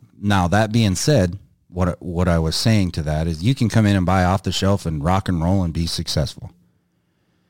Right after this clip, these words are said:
There's also, you can customize some stuff. We sell bare shafts.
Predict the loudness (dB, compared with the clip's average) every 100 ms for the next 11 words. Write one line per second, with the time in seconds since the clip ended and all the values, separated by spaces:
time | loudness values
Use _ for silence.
0 | _ _ _ 0 2 4 4 4 4 4
1 | 2 0 0 0 0 -2 -2 -4 -6 -10
2 | -10 -12 -14 -20 _ _ -4 0 2 2
3 | 4 2 2 0 0 -2 -4 -12